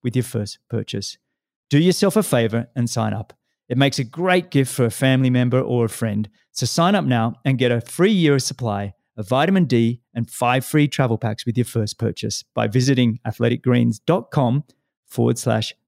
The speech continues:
Greg. Again, that's athletic greens dot com forward slash Greg. This episode is brought to you by Form.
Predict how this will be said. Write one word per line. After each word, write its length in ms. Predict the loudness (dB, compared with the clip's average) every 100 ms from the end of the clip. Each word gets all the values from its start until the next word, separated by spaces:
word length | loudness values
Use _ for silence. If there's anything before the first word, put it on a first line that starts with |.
| _
Greg. 340 | -2 -2 -2 -10 _ -6
Again, 380 | 0 2 0 -2 -10 -20 _
that's 220 | -4 -2 -2
athletic 480 | -2 0 -2 -2 0
greens 500 | 2 4 4 0 -6 _ _
dot 220 | -2 0
com 320 | 0 2 2 -2 _ _ _ _ _
forward 240 | -4 -2
slash 380 | 0 -2 -2 -8 _ _ _
Greg. 360 | -2 -2 -4 -12 _ _ _ _ _ -2
This 200 | 0 0
episode 580 | 0 -2 0 2 2 2
is 100 | 0
brought 240 | 0 0
to 100 | 0
you 60 | 0
by 200 | 0 -2
Form. 640 | -2 -2 0 0 -2 -8